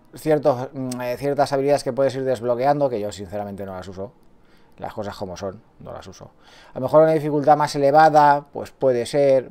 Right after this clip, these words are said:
probándolas, pues puede ser, pero es que yo ahora mismo con las que llevo, pff, voy, voy guay. Sí, te van dando punto a punto, cada una vale un punto, y te las vas asignando. Pim, pam, pim, pam, pim, pam. Luego ti-, tienes,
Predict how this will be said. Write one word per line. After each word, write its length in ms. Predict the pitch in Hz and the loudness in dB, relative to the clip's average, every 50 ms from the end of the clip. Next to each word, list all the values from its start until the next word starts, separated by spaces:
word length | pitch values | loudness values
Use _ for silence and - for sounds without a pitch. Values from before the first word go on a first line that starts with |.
| - - | -12 -8
probándolas, 560 | - 127 120 123 135 147 143 135 123 123 120 | -4 -2 0 0 0 2 2 2 2 2 2
pues 160 | - - 107 - | 0 -4 -12 -6
puede 220 | - 127 123 120 | -2 0 0 0
ser, 240 | - - 127 120 104 | -2 -2 -4 -4 -4
pero 120 | 117 120 | -4 -6
es 40 | - | -6
que 80 | - 123 | -4 -2
yo 80 | 123 | -2
ahora 80 | 120 123 | -2 -2
mismo 260 | 123 123 123 123 117 | -2 -4 -6 -6 -4
con 120 | - 117 | -4 -4
las 100 | 113 107 | -4 -4
que 140 | - - 113 | -6 -8 -8
llevo, 300 | 104 107 113 117 120 120 | -6 -4 -4 -4 -4 -6
pff, 200 | - - - - _ _ _ _ _ _ _ _ _ _ _ | -8 -12 -20 -20 _ _ _ _ _ _ _ _ _ _ _
voy, 720 | - 117 117 113 113 113 110 110 107 104 101 98 95 92 - _ _ _ _ _ _ _ _ _ _ _ _ - - | -12 -6 -4 -4 -2 -2 -2 -4 -6 -6 -8 -10 -12 -14 -16 _ _ _ _ _ _ _ _ _ _ _ _ -20 -10
voy 160 | - 127 120 | -4 -4 -4
guay. 260 | 110 104 104 101 101 - - _ - - - | -4 -4 -6 -6 -8 -10 -14 _ -20 -20 -8
Sí, 180 | - - 185 185 | 0 2 4 6
te 100 | 151 156 | 6 8
van 140 | 151 160 170 | 6 6 6
dando 240 | 185 180 175 170 | 4 4 4 4
punto 240 | 170 175 185 180 185 | 6 4 6 8 8
a 80 | 180 151 | 8 8
punto, 340 | 170 196 208 196 196 208 202 | 8 4 4 6 6 6 6
cada 220 | 175 165 165 170 | 8 8 8 8
una 160 | 175 170 170 | 8 8 8
vale 220 | 170 175 170 170 170 | 6 6 6 6 4
un 100 | 165 156 | 2 4
punto, 520 | 185 202 196 180 185 185 202 240 254 - _ _ | 4 4 4 6 6 6 6 6 2 -4 _ _
y 100 | - 202 | -16 -8
te 120 | 143 - 143 | -2 2 4
las 120 | 139 135 | 4 4
vas 180 | 131 147 143 165 | 4 4 2 2
asignando. 640 | 151 143 147 131 127 131 127 117 107 101 98 - _ _ | 0 -2 -2 -4 -2 -4 -4 -4 -4 -6 -8 -10 _ _
Pim, 200 | - 139 131 123 | -6 -6 -4 0
pam, 220 | 120 123 117 113 107 | 0 0 0 0 -2
pim, 200 | 127 120 117 107 | -4 -4 -4 -2
pam, 200 | 120 113 107 101 | -2 -4 -4 -4
pim, 220 | - 117 110 107 | -8 -8 -8 -6
pam. 220 | - 104 95 101 101 _ _ _ _ _ _ _ _ - - - - - - - - | -6 -6 -8 -8 -12 _ _ _ _ _ _ _ _ -20 -20 -20 -20 -20 -20 -6 0
Luego 200 | - 139 147 151 | 2 6 6 6
ti-, 200 | 139 156 165 160 | 4 2 -2 0
tienes, 460 | 135 160 165 151 139 123 110 - - | 0 0 2 2 2 0 -2 -4 -10